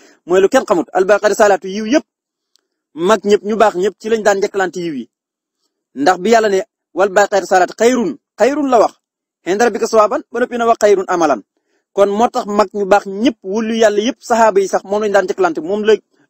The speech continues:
ëppoon ci luñ daan jaamu seen borom. Dégg nga, Sëñ Tuubaa nee na sama xasida yi, maanaam ñoo féete kaw sax ci payoor ci aw yiw Albaqaat Salaat. Kon xasida leneen la. Xasida gi ba tey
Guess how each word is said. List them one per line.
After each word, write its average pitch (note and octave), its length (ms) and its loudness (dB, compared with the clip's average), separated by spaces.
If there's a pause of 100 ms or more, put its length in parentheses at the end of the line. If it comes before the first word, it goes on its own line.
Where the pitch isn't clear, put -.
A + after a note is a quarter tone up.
(100)
ëppoon C4 300 0
ci B3 100 -8
luñ A3 120 -4
daan G3+ 180 2
jaamu F#3+ 220 0
seen E3 180 -2
borom. D3+ 200 -2 (760)
Dégg C#3 160 2
nga, G#2 80 -6 (220)
Sëñ A#3 200 2
Tuubaa A3 280 2
nee G#3+ 140 -2
na G#3+ 60 -2
sama A#3 180 -2
xasida F#3+ 280 -4
yi, F3+ 100 -6 (440)
maanaam F#3+ 220 2
ñoo A3+ 160 0
féete G#3+ 300 2
kaw F#3 140 0
sax F#3 160 -2
ci G3+ 100 -6
payoor F#3+ 320 2
ci - 120 -4
aw F#3+ 140 4
yiw F3 200 -2
Albaqaat E3 440 0
Salaat. B2+ 300 -4 (560)
Kon E3+ 120 -2
xasida F3+ 300 2
leneen D#3+ 260 0
la. A#2+ 100 -6 (1700)
Xasida G3+ 280 0
gi A3+ 140 -2
ba A3 120 0
tey A3+ 200 2